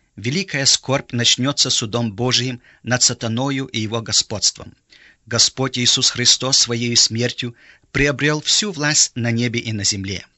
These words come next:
В периоде великой скорби Он начнет употреблять эту власть. После Своей смерти и воскресения Господь сказал: "Дана мне всякая власть на небе и на земле".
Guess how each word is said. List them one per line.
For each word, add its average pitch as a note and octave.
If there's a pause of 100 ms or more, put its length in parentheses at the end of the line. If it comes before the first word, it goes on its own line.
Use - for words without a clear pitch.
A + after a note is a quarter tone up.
(600)
В -
периоде B2
великой B2
скорби B2+
Он A2+
начнет B2
употреблять B2
эту G#2
власть. - (440)
После A#2+
Своей A#2+
смерти B2+
и A#2
воскресения A#2
Господь A2+
сказал: A2 (360)
"Дана B2+
мне B2+
всякая C3
власть B2
на A#2
небе A#2
и A#2
на G#2+
земле". G2